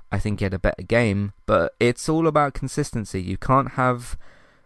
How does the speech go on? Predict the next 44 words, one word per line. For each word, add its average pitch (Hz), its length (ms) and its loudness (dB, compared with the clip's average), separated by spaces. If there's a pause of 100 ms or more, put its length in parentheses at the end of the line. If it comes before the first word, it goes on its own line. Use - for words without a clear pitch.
(260)
one 120 300 2
or 117 120 2
two 113 300 -4
good 107 200 -2
games 104 400 0
out 101 180 2
of, 98 200 -4
like, 98 340 -2 (360)
ten 95 520 0 (240)
and 95 380 0 (120)
expect - 580 -2
to 104 100 -4
be 95 160 -4
picked - 300 2
all 95 100 -2
the 90 120 -2
time. 87 420 -4 (400)
You're 117 160 4
playing 151 360 2
for 151 100 -4
Manchester 127 460 0
United 107 220 2
in 104 80 0
the 98 60 -4
Premier 98 320 4
League. 90 180 0
You 95 100 -2
need 107 200 -2
to - 80 -8
be 101 240 -2
consistently 92 640 -6
good. 95 200 2
And 92 80 -6
of - 60 -6
course, - 260 0
we've 95 120 0
had 95 160 -2
a 92 40 -6
lot 95 100 -4
of - 60 -12
problems 117 420 0
over 98 260 0
the 95 100 -4
last, 95 400 -2